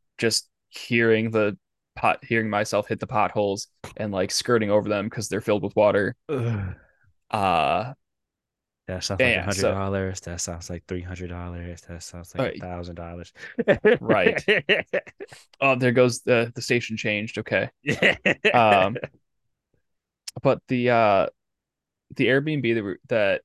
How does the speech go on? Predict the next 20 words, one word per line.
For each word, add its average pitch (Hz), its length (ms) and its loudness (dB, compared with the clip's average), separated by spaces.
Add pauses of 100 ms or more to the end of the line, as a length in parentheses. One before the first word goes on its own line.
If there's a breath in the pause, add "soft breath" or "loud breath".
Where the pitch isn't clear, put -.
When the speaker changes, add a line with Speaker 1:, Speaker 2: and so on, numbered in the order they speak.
(720)
Speaker 1:
we, 120 220 -4 (140)
I 120 120 4
s-, - 180 -4
'cause - 160 -4
I 113 80 2
stayed 110 340 -2
with 104 220 -4 (540)
them, 90 380 -2
uh, 92 240 0
Friday 104 380 0
night 85 320 -8 (500)
'cause - 140 -4
the 107 80 -4
party 92 500 0
was 107 160 -2
on 95 160 2
Saturday, - 580 -2 (280)
and 98 80 -6
Speaker 2:
Mm-hmm. - 20 0
Speaker 1:
then 90 260 -2